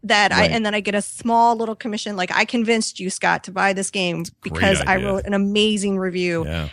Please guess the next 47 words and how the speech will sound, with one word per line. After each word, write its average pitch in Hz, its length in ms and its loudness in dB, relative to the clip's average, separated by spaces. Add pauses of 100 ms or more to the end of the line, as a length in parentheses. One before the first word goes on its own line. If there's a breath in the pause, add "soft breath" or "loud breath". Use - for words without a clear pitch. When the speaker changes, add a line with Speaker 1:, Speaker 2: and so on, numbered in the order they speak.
Speaker 1:
and 190 180 0
I 208 140 4
get, 196 220 -4
and 196 200 0
then 185 320 -2 (240 soft breath)
I 214 80 2
could 214 160 -2
get 180 160 -2
a 175 40 -2
Speaker 2:
Steam. - 100 -10
Speaker 1:
credit 196 400 2 (180)
to - 100 -12
then 180 220 -4
buy 156 200 -2
Speaker 2:
Yeah. 151 80 -2 (140)
Speaker 1:
games. 202 320 -2
Speaker 3:
That's 107 220 2
an 107 80 2
amazing 101 440 4
Speaker 2:
Steam. - 120 4
Speaker 3:
idea. 73 240 -2 (680)
Speaker 2:
Yeah, 254 120 6
Steam 254 260 8
Speaker 1:
Boom. 240 120 8
Speaker 2:
is, 226 200 0
Steam 240 220 -4
Speaker 1:
Steam 160 240 6
Speaker 2:
is 135 80 4
Speaker 1:
is - 20 -10
Speaker 2:
kind 127 300 4
of 110 140 2
Speaker 1:
there. 208 320 2
Speaker 2:
pulled 104 120 2
away 104 220 4
from 95 480 -2
that. 87 360 -2
Speaker 1:
<laughs> - 300 -12
Speaker 2:
They, 120 220 2
they 117 180 4
have 107 180 4
never 104 220 0
been 92 220 -2
very 90 240 -4
good 90 160 -2
with 85 140 -4
their, 80 360 -4 (600)
uh, - 380 -8